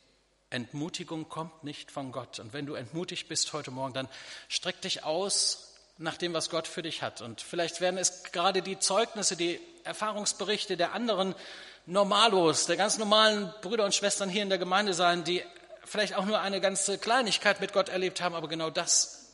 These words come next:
ermutigt dich heute Morgen. Das ist mein Gebet gewesen. Dazu sollen mutmachende Beispiele ja auch gut sein.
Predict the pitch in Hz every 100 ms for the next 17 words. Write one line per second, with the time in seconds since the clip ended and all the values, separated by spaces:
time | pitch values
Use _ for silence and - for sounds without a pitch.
0 | - 160 185 185 139 - - 135 123 131
1 | 127 131 151 - 175 156 139 131 151 147
2 | - - - - 120 123 120 160 - 196
3 | 190 196 190 226 - 202 185 196 175 147
4 | 160 175 - - 160 156 151 - - -
5 | - 147 139 160 - - - 170 190 -
6 | 175 175 139